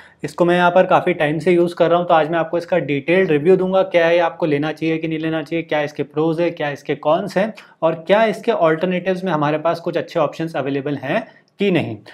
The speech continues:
स्टेबल होस्टिंग यहाँ पर आती है मेस ग्रुप के अंदर। मेस ग्रुप के अंदर काफ़ी और भी यहाँ पर वेब होस्टिंग कंपनीज आती हैं, जैसे कि ईआईजी ग्रुप था,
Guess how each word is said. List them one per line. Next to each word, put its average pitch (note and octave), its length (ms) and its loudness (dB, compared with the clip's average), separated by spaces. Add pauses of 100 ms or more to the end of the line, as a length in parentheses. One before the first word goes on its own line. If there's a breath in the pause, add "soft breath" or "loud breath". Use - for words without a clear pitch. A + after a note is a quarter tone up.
(120 loud breath)
स्टेबल F3 340 2
होस्टिंग G3 320 0
यहाँ F#3 160 0
पर F#3+ 160 4
आती F#3+ 200 4
है F#3+ 60 4
मेस E3+ 280 0
ग्रुप E3+ 240 2
के F#3+ 60 2
अंदर। E3+ 380 0
मेस E3+ 300 0
ग्रुप F3 240 -4
के F3+ 60 0
अंदर F3 220 0
काफ़ी F3 300 0
और D3+ 280 -2
भी E3+ 120 2
यहाँ E3 140 -2
पर E3 160 -4
वेब D3+ 180 -4
होस्टिंग D#3 340 -4
कंपनीज D3+ 400 -6
आती D3 320 -6
हैं, D#3+ 220 -4 (340 loud breath)
जैसे D3 320 -2
कि F#3 400 -2 (160)
ईआईजी F#3 420 2
ग्रुप E3+ 280 -2
था, D#3+ 340 -4